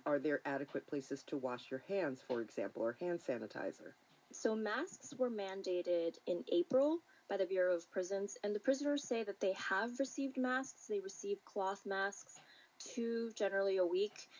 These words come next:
Speaker 2: The issue is, you know, they get dirty, they get soiled, and when they're being washed, they have nothing to wear. Some of the complaints that I've also heard from family members of those incarcerated and those inside is that the guards aren't always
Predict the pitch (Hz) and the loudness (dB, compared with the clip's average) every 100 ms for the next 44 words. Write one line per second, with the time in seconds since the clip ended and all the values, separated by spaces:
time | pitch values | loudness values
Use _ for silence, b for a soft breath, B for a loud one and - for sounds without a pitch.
0 | B - - 220 - 233 202 196 190 - | B -8 -2 -2 0 0 2 2 -2 -4
1 | 185 180 185 175 - 208 202 208 180 170 | 0 2 2 0 2 2 2 2 2 0
2 | - 202 185 185 180 - - 170 165 160 | -2 4 6 6 4 0 -6 -4 -4 0
3 | 170 165 165 170 170 175 175 - - 170 | 0 2 0 0 4 4 2 -4 -10 -8
4 | 170 160 165 160 170 165 160 170 226 262 | -8 -10 -16 -16 -8 -4 -2 0 -2 -4
5 | B B - 247 233 226 202 208 185 - | B B 0 0 2 -2 -4 0 -2 0
6 | 180 170 180 180 185 180 - 185 175 170 | 0 4 4 4 2 0 4 4 4 2
7 | - - 175 165 165 - 208 202 190 170 | -2 -2 0 -2 -8 -4 -2 0 0 0
8 | 170 170 170 - 165 160 156 165 247 254 | 4 4 4 0 0 0 0 -2 0 0
9 | 240 208 196 185 185 180 175 165 160 165 | 0 2 4 4 4 -4 -2 -2 -2 -8
10 | 185 180 180 175 170 170 - B B B | -4 0 0 2 2 0 -2 B B B
11 | - 208 196 247 254 - 196 214 - 202 | -2 0 4 2 2 -4 -4 -4 -2 0
12 | 214 214 196 | 2 0 -2